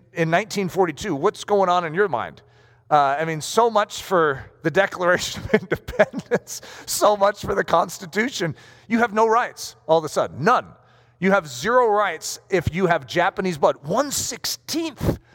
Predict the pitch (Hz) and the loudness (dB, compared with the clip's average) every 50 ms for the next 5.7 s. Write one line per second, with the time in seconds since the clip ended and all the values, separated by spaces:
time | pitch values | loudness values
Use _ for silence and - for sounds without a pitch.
0 | _ _ _ _ _ _ _ _ _ _ _ _ _ _ - 202 190 190 180 170 | _ _ _ _ _ _ _ _ _ _ _ _ _ _ 2 2 2 2 0 -2
1 | 220 262 262 254 240 220 196 190 185 190 185 185 185 190 226 277 294 269 233 208 | -2 -2 0 2 4 4 4 4 2 0 -4 -6 -2 -2 0 2 2 2 2 2
2 | 185 180 180 180 185 175 - - 165 180 196 190 175 180 185 175 143 113 - - | 2 2 2 0 0 0 -2 0 0 0 2 2 2 2 2 2 0 -4 -8 -10
3 | - - - - - - 160 151 135 143 160 185 170 - 139 139 160 220 - - | -8 -8 -8 -4 0 2 2 2 2 0 -2 -2 -4 -4 -4 -2 -2 -2 0 0
4 | 208 151 - - 220 214 202 - - 196 180 156 139 123 120 110 - - - 180 | 0 -2 0 -2 -2 -2 -2 -2 -2 -2 -2 -2 -2 -4 -8 -12 -12 -4 0 2
5 | 185 175 151 131 120 - 196 196 - - - 135 104 - | 2 2 0 -2 -2 0 -2 -2 -2 -4 -8 -8 -8 -8